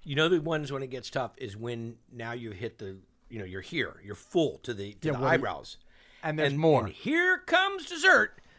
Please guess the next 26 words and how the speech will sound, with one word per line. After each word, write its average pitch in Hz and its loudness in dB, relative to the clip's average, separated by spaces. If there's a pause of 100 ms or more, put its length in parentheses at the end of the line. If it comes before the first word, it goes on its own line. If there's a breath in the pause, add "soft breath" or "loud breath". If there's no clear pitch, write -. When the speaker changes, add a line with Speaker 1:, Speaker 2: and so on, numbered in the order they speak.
(160 soft breath)
Speaker 1:
We've 262 0
taken 233 0
all 233 4
nine 208 2
desserts 151 -2
we 139 -2
had 135 6
and 123 -6
we've 113 -6
just 113 -8
pared 151 4
'em 135 -4
down 135 4
into 117 -4 (220 loud breath)
small 151 4 (200)
Speaker 2:
<laughs> - -16
Speaker 1:
eight 185 4 (140)
people 135 -6
bites, 123 -2
you 220 6
know, 147 4
and 190 -2
you're 185 2
like, 160 4
<gasps> - -6
"I'm 233 -2